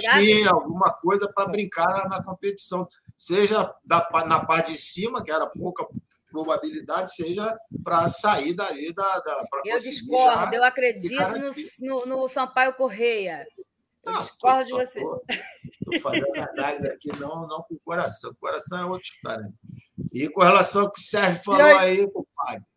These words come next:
Speaker 2: o, o, o, se não fosse o Ederson, né, o Botafogo não tava na situação que tá, eu não tenho dúvida disso. Mas eu começo a questionar algumas, algumas, é, situações. Acho que o Falcão vai começar a falar agora a respeito, inclusive, de escalação.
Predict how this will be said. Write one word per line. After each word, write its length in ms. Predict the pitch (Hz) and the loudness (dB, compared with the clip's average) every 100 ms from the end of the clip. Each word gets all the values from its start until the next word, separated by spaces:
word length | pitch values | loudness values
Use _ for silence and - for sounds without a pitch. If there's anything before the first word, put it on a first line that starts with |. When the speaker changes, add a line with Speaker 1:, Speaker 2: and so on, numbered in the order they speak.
| - | -12
Speaker 2:
o, 760 | 135 170 185 180 170 151 127 - - | -4 0 2 2 2 0 -4 -10 -12
o, 460 | 156 160 147 165 | -8 -6 -6 -10
o, 60 | 156 | -10
se 160 | - | -8
não 120 | 185 185 | -8 -8
fosse 320 | 185 185 202 | -8 -6 -2
o 80 | 185 | 0
Ederson, 520 | 185 190 202 - 214 | 0 -2 -4 -4 -6
né, 120 | 196 196 _ _ _ _ | -8 -10 _ _ _ _
o 60 | 214 | -4
Botafogo 560 | 165 175 - 156 165 | -2 -2 -6 -6 -6
não 140 | 190 190 | -6 -2
tava 220 | 175 180 | 0 0
na 100 | 185 | -4
situação 460 | 185 196 180 185 | -4 -2 -2 -4
que 120 | 180 - | -10 -2
tá, 260 | 180 190 151 | 2 2 0
eu 100 | 113 | -4
não 80 | 113 | -10
tenho 280 | 139 165 160 | -8 -8 -6
dúvida 400 | 165 175 196 214 | -6 -4 -6 -6
disso. 400 | 311 165 - _ _ _ _ - | -8 -8 -10 _ _ _ _ -12
Mas 520 | 104 110 120 127 123 | -6 -4 -4 -6 -6
eu 120 | 139 | -6
começo 480 | 147 160 143 151 - | -4 -6 -6 -6 -6
a 80 | 175 | -8
questionar 540 | - 175 - 185 151 | -6 -6 -4 -6 -2
algumas, 540 | 165 170 156 180 - - | -2 -2 -8 -8 -8 -6
algumas, 840 | 147 143 135 165 180 170 - - - | -6 -6 -8 -8 -6 -6 -8 -10 -12
é, 160 | 127 123 | -8 -8
situações. 640 | 120 - 175 165 156 170 139 | -8 -6 -4 -4 -4 -8 -4
Acho 120 | 131 | -4
que 60 | - | -4
o 100 | 127 | -8
Falcão 260 | 110 123 | -8 -10
vai 140 | 127 127 | -10 -10
começar 400 | 123 120 - 123 | -12 -14 -12 -10
a 40 | |
falar 280 | - 120 127 | -8 -6 -6
agora 260 | 123 120 | -6 -6
a 40 | 135 | -6
respeito, 440 | 101 - 120 - | -8 -8 -10 -10
inclusive, 340 | - 117 110 117 | -10 -8 -6 -8
de 80 | - | -10
escalação. 720 | - 135 147 147 - 143 170 | -6 0 0 0 -2 -2 -2